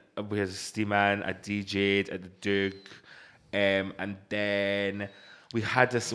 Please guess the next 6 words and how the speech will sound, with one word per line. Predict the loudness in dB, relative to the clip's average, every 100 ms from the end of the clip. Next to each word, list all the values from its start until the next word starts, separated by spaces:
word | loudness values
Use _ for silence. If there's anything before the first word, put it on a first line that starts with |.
| -2
weekend, | -2 0 2 4 4 0 -4 -6 -6
which | -6 -6 -4
was | -4 -4 -6
the | -12
thirteenth | -10 0 4 4 2 -8 -8 -6 -6 -8 -12 -18 -20 -12
of | -8 -10